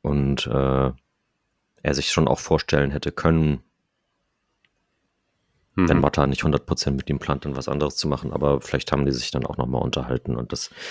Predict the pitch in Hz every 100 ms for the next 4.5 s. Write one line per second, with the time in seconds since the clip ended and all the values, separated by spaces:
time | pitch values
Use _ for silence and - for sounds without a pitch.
0 | - - - - - - 104 - - 98
1 | 92 - 95 95 82 90 85 _ _ -
2 | 90 82 - 85 76 78 82 85 - 80
3 | 87 - - 82 - 85 78 76 71 -
4 | 82 85 80 -